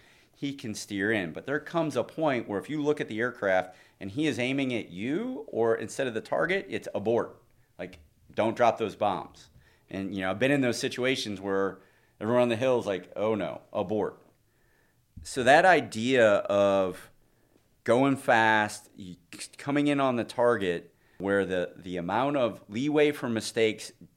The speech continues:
decreases the closer you get to the target, I think was kind of a way to look at it. And, you know, a mistake that for a plebe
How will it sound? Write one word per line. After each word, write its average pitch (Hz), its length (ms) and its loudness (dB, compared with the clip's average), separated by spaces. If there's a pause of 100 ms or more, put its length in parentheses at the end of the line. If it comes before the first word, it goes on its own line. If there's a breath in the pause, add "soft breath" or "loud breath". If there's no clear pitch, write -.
decreases 123 640 -6
the 98 80 -6
closer 101 340 -8
you 92 120 -8
get 98 160 -6
to 92 80 -16
the 87 100 -10
target, 87 560 -4 (400 soft breath)
I 90 80 -10
think 131 240 -8
was 113 140 -6
kind 120 180 -4
of 110 60 -2
a 104 60 -4
way 98 160 -2
to 87 100 -2
look 101 240 -8
at 69 160 -8
it. - 440 -20
And, 82 580 -10 (920 soft breath)
you 85 140 -10
know, 85 300 -6
a 95 80 -4
mistake 110 540 0
that 104 260 -2
for 98 180 -2
a 92 60 0
plebe 120 600 -4